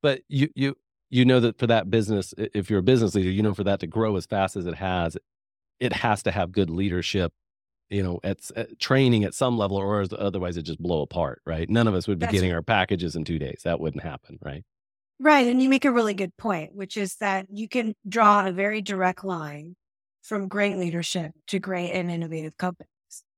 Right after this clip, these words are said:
Speaker 1: Right.
Speaker 2: And, you know, some of these companies like LinkedIn, like Amazon,
Speaker 1: Mm-hmm.
Speaker 2: they understand that by developing and training not only their mid-level managers, but their executive teams,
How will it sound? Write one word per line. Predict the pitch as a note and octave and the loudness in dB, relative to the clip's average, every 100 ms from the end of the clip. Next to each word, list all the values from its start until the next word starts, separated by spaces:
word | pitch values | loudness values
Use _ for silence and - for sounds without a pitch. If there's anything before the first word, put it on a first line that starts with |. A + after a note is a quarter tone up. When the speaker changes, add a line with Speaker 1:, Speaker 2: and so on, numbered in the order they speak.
| _ - | _ -6
Speaker 1:
Right. | G3 F#3+ | 2 4
Speaker 2:
And, | F3+ F3 F3 - _ _ _ _ _ | 2 0 -6 -12 _ _ _ _ _
you | G#3 | -4
know, | G3+ F#3 F3+ | 0 0 -2
some | - C4 B3 | 0 4 4
of | G#3 | 4
these | G3 F#3 | -2 -4
companies | - F#3 F3 E3+ E3+ | -2 -6 -6 -10 -6
like | F3 - | -6 -6
LinkedIn, | E3 E3 D#3 D#3+ D#3+ | -10 -10 -8 -10 -8
like | E3 E3 | -8 -6
Amazon, | E3 D#3+ D#3+ D#3 C#3 | -6 -6 -10 -6 -4
Speaker 1:
Mm-hmm. | D3+ D#3+ | -4 -6
Speaker 2:
they | G3 G3 | -6 -4
understand | G#3+ G#3+ G3+ - - G#3 G3 F3+ E3+ | 0 0 0 -6 -10 -6 -6 -6 -6
that | F3+ E3+ E3+ E3+ | -6 -6 -8 -12
by | F#3+ F3+ F3 | -6 -4 -4
developing | E3+ F3+ F3+ F#3 F#3+ F#3+ F3 | -6 -4 -2 0 0 -2 -2
and | D#3+ | -6
training | F#3+ F3+ E3+ | -6 -6 -8
not | F3+ G3+ | -4 -2
only | G3+ F#3 E3 | -2 -4 -6
their | E3+ E3 | -8 -8
mid-level | A3+ B3+ A#3+ F#3+ E3+ | -6 -4 0 0 -2
managers, | E3 D#3+ D#3+ E3+ | -4 -4 -8 -10
but | - F3+ | -10 -10
their | E3+ | -8
executive | D#3+ G3+ G3 F#3 D#3 | -8 -10 -6 -8 -10
teams, | - C#3 - F3 - | -18 -20 -20 -20 -20